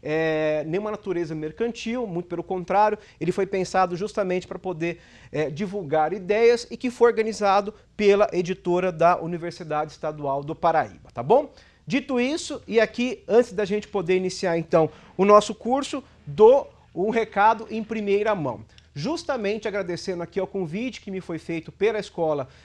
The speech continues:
Superior da Advocacia, é que nós vamos organizar um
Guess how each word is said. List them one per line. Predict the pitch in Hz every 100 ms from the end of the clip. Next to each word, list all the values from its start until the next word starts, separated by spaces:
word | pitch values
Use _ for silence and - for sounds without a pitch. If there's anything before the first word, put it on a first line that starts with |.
| _
Superior | - - 180 165 160
da | 143
Advocacia, | 135 139 190 196 220 240 - 190
é |
que | 196 247
nós | 240 226 254 208
vamos | 185 220 226 214
organizar | 208 196 180 156 202 233 - _ -
um | 208 240